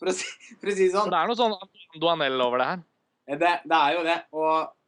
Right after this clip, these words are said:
Speaker 1: man snakker ofte at man er lei av liksom franchiser og sequels. Den, eh, vil, eh, den vil jeg ha.
Speaker 2: Adele-franchisen.
Speaker 1: Ja, den franchisen. Den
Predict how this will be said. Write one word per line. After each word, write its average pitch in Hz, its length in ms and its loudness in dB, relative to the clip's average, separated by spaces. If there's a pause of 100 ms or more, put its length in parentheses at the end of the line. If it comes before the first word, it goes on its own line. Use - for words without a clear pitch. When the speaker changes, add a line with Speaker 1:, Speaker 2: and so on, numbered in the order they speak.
(380)
Speaker 1:
man 180 160 0
snakker 196 300 0
ofte 190 180 -4
at 147 200 0
man 156 200 -2
er 160 240 4
lei 147 240 4
av 147 160 2
liksom 147 240 -8
franchiser 123 800 -2
og 143 240 2
sequels. 185 640 -4 (420)
Den, 220 320 2
eh, 214 460 0 (420)
vil, 175 320 -2
eh, 170 220 -2 (180)
den 180 160 0
vil 220 140 0
jeg - 20 6
ha. 151 220 4 (760)
Speaker 2:
Adele-franchisen. 156 1000 -2 (340)
Speaker 1:
Ja, 220 160 2
den 185 300 -4
franchisen. 180 840 -6 (120)
Den 196 180 -6